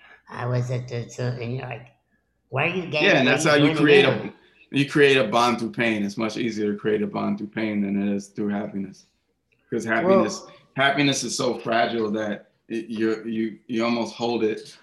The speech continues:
Speaker 2: like the, like the tip of the pen. Whereas you can hold the whole thing, you end up holding it like the tip of the pen and be like, <clears throat> "This is the,
Speaker 1: What
Speaker 2: the very tip is happiness and everything else is just pain."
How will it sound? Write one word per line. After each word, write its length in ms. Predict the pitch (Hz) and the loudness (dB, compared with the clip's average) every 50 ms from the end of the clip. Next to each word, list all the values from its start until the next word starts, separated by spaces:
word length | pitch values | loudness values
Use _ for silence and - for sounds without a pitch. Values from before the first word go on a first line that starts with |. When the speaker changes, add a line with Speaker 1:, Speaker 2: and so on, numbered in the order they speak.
| - - - - | -20 -20 -10 -4
Speaker 2:
like 320 | 113 110 107 104 - - - | -2 -2 -2 -2 -6 -6 -2
the, 360 | 117 113 107 104 104 104 - - - | 0 0 0 0 -2 -6 -8 -10 -8
like 220 | 120 110 104 - | -8 -6 -6 -6
the 140 | 107 110 - - _ _ _ _ | -10 -12 -14 -14 _ _ _ _
tip 180 | - 147 - - | -4 -4 -2 -2
of 140 | 123 107 104 | -6 -6 -6
the 80 | 113 | -8
pen. 440 | 107 - - 123 117 104 101 101 - - _ _ _ - | -8 -6 -6 -4 -4 -4 -4 -6 -8 -12 _ _ _ -8
Whereas 360 | 120 120 123 120 120 113 117 | -2 2 2 2 2 2 0
you 60 | 120 104 | -2 -2
can 160 | 117 117 113 | -2 -2 -2
hold 280 | 120 147 160 165 - 127 | 0 0 0 0 0 -2
the 80 | 113 113 | -2 -2
whole 240 | 127 127 123 113 | 0 0 0 -2
thing, 480 | 98 120 127 117 110 110 104 101 104 - _ _ _ _ _ | -2 -6 -4 -4 -4 -2 -4 -6 -6 -10 _ _ _ _ _
you 160 | - 117 127 | -4 -2 -2
end 100 | 135 123 123 | 0 0 -2
up 120 | 117 101 | -4 -4
holding 360 | 104 120 127 127 117 117 117 113 | -4 -4 -2 -2 -2 0 0 0
it 120 | 113 98 | -2 -2
like 220 | 107 117 107 104 - | -2 -4 -4 -4 -6
the 80 | 101 | -10
tip 240 | - - 123 117 107 | -8 -6 -6 -6 -4
of 80 | 110 110 | -6 -6
the 80 | 107 | -6
pen 320 | 107 - 123 117 117 113 113 | -6 -4 -4 -2 -2 0 0
and 240 | 110 104 104 104 104 | 0 0 0 0 0
be 120 | 107 107 107 | -2 -4 -6
like, 240 | 107 101 - - _ _ _ _ _ _ _ _ _ _ _ _ _ - | -6 -6 -8 -10 _ _ _ _ _ _ _ _ _ _ _ _ _ -2
<clears throat> 0 | - 170 165 143 - - _ _ _ _ _ _ _ _ _ _ _ _ _ _ _ _ _ _ _ _ _ _ _ _ _ - | 0 0 0 0 -2 -6 _ _ _ _ _ _ _ _ _ _ _ _ _ _ _ _ _ _ _ _ _ _ _ _ _ -4
"This 200 | 143 135 131 - | -4 -4 -2 -2
is 120 | 139 117 | -6 -4
the, 160 | 107 135 160 165 | 0 2 2 2
Speaker 1:
What 80 | 165 - | 2 2
Speaker 2:
the 60 | 110 | -2
very 260 | 101 120 127 135 127 | -2 -2 -2 -2 -2
tip 300 | 123 - - 147 - - | -4 -2 -2 -2 -2 -2
is 100 | 123 - | -6 -4
happiness 460 | 120 120 120 113 117 113 110 107 101 110 | -2 0 0 0 0 -2 -2 -4 -4 -4
and 100 | 107 110 | -4 -2
everything 440 | 110 110 104 110 104 104 104 110 110 | -2 -2 -2 -4 -4 -4 -4 -2 -2
else 200 | 110 104 104 - | -2 -4 -6 -8
is 100 | 107 - | -10 -12
just 180 | - 101 101 - | -12 -12 -14 -16
pain." 440 | - - 107 101 98 101 - - | -16 -12 -10 -8 -8 -8 -10 -14